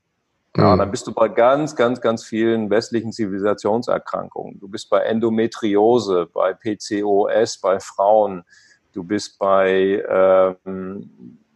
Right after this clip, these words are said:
Speaker 1: möglicherweise bei Krebserkrankungen. Ja, wir wissen ja heute, dass, äh, Krebs auch eine metabolische Störung ist oder ein, ein, wie soll man sagen, ein, ähm,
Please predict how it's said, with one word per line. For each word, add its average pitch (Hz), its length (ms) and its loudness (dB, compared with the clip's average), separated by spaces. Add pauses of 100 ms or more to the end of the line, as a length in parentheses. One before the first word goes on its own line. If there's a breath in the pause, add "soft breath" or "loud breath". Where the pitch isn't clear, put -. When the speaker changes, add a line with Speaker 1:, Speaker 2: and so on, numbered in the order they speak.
(100)
Speaker 1:
möglicherweise 104 920 2
bei 101 220 4
Krebserkrankungen. 98 1200 -4 (380 loud breath)
Ja, 101 180 2
wir 101 100 2
wissen 113 200 -4
ja 98 100 0
heute, 104 260 4
dass, 98 320 -2
äh, 98 500 -2 (160)
Krebs 107 400 0
auch 110 200 0
eine 98 240 -2
metabolische 104 800 0
Störung 95 560 -4 (480)
ist - 300 -2
oder 92 240 0
ein, 92 180 -4
ein, 92 320 -4 (400 loud breath)
wie 95 60 -10
soll 101 80 0
man 95 160 0
sagen, 95 400 2 (420)
ein, 90 520 -2
ähm, 87 460 -4